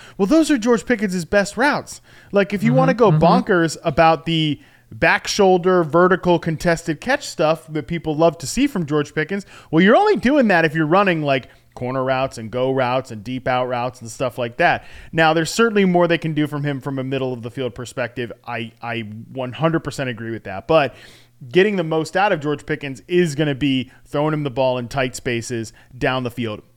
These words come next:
Speaker 1: I don't think he's, like, a bad technician. I don't think he's a bad, um, route runner necessarily. I think he is, um,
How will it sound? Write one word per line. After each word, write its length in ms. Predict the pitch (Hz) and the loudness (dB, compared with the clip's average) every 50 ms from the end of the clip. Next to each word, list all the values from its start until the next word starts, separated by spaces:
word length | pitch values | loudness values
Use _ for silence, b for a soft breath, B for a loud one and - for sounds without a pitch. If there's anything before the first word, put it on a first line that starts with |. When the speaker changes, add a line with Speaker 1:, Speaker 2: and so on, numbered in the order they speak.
| _ - | _ -2
Speaker 1:
I 80 | 175 | 0
don't 120 | 226 277 277 | 2 2 2
think 140 | 294 277 233 | 0 -2 -2
he's, 180 | 247 240 208 | -2 -2 -2
like, 120 | 226 196 170 | -2 -2 -2
a 60 | 151 | -2
bad 380 | 117 135 151 156 165 160 151 | 0 2 2 4 2 2 0
technician. 600 | - 175 170 - 160 160 156 - - 170 160 156 - | -2 -4 -4 -2 -2 -6 -4 -4 -2 -4 -4 -4 -4
I 120 | - 143 151 | -4 -2 0
don't 160 | 160 156 156 | 0 0 -2
think 160 | 170 156 120 | -4 -4 -2
he's 200 | 156 156 143 127 | -4 -4 -2 -2
a 80 | 143 120 | -4 -4
bad, 440 | 104 - 131 131 139 139 135 131 131 - | -2 -2 0 2 2 2 2 0 -2 -4
um, 560 | 135 131 131 123 117 113 113 110 107 104 107 107 _ _ _ _ _ _ _ _ _ | -8 -6 -4 -4 -2 -4 -4 -6 -8 -12 -14 -16 _ _ _ _ _ _ _ _ _
route 320 | - 113 143 156 175 165 175 | -8 -4 -2 0 0 0 -2
runner 240 | 196 208 208 214 | -4 -4 -4 -4
necessarily. 640 | 208 214 214 - - - - 233 220 226 233 226 - | -4 -4 -6 -6 -8 -8 -4 -2 0 2 2 0 0
I 140 | - 143 147 | 0 0 -2
think 220 | 135 165 156 147 | -2 -2 -8 -6
he 220 | - 160 156 151 147 | -4 -2 0 2 2
is, 460 | 143 139 135 135 131 123 117 - - b b b b b b b b - | 2 2 2 0 -4 -6 -10 -14 -16 b b b b b b b b -6
um, 580 | 139 135 131 123 120 113 110 107 104 104 104 | -4 -2 0 0 0 -2 -4 -6 -8 -10 -12